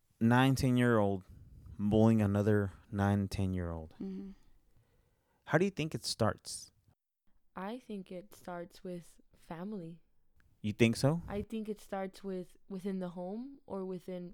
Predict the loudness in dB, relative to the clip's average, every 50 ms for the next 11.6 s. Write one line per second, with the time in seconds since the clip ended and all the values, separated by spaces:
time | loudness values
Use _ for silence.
0 | -18 -20 -12 -6 -4 -4 -4 -4 -4 -6 -6 -8 -10 -12 -16 -20 -20 -20 _ _
1 | _ _ _ _ -12 -12 -10 -10 -10 -10 -8 -8 -8 -8 -8 -8 -8 -8 -6 -6
2 | -6 -8 -8 -8 -8 -8 -8 -10 -12 -14 -12 -8 -8 -8 -8 -8 -8 -8 -8 -8
3 | -8 -8 -8 -8 -10 -12 -14 -16 -20 -16 -10 -6 -4 -4 -4 -4 -6 -6 -6 -6
4 | -6 -6 -6 -6 -6 -6 -8 -8 -8 -10 -10 -14 -16 -20 -20 -20 -20 -20 -20 -20
5 | _ -20 _ _ -18 -14 -10 -8 -8 -8 -10 -10 -12 -14 -12 -12 -12 -12 -12 -12
6 | -12 -12 -14 -16 -20 _ -20 _ -20 -20 _ _ _ -20 -20 _ _ _ _ _
7 | -20 -20 -20 -20 -20 -20 -18 -14 -12 -10 -10 -8 -8 -8 -8 -8 -10 -10 -12 -14
8 | -18 -14 -12 -10 -8 -8 -10 -12 -14 -18 -20 -20 -20 -20 -14 -10 -8 -8 -8 -8
9 | -8 -10 -10 -10 -8 -8 -8 -8 -10 -12 -14 -14 -10 -8 -8 -6 -6 -6 -8 -8
10 | -10 -10 -12 -12 -10 -10 -10 -8 -6 -8 -6 -6 -6 -8 -8 -8 -8 -8 -10 -10
11 | -10 -12 -10 -10 -8 -8 -8 -8 -8 -8 -10 -12